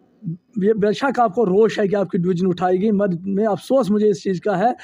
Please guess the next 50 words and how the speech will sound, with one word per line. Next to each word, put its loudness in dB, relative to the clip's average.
कि 0
जो 2
लोग 4
चुने 2
हुए 4
हैं, 0
उनका 0
क्या 0
काम -4
है -4
आज -6
के -4
टाइम -2
में। -4
एमएलए 2
तो -2
आज 0
है 0
नहीं, 2
आज 0
सारा 0
काम 0
जो 2
है 0
सरपंच -2
और 2
बीडीसी 2
और 2
डीडीसी 2
के 2
ऊपर 2
है। 0
और -4
डीडीसी 2
और 2
बीडीसी 2
अगर 2
गलत 2
काम 4
करते 0
हैं, 2
फिर 0
लोगों 4
को -2
सड़कों -2
पर 0
लाते 0
हैं, -2
लाते -2
हैं, 0